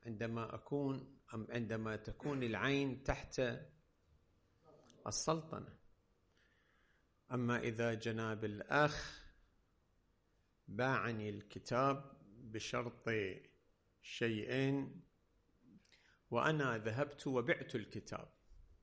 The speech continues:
أو رهنت الكتاب، فهنا لا يمكن لي أن أفي بشرطي لخروج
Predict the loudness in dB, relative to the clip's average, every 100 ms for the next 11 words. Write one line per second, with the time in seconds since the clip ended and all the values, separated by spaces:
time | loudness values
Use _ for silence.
0 | _ _ _ _ _ -20 _ 2 4 4
1 | 4 4 2 0 -2 -4 -4 -8 -6 -8
2 | -10 -18 _ -20 -20 _ _ _ _ _
3 | _ _ _ _ _ -6 -2 2 4 6
4 | 4 4 2 2 2 0 0 2 2 4
5 | 4 2 2 2 0 -2 -6 -14 -18 -18
6 | -18 -20 -20 _ _ _ _ _ _ _
7 | _ _ _ _ _ _ -2 0 0 0
8 | 0 0 -2 -2 -2 -2 -4 -2 0 2
9 | 0 0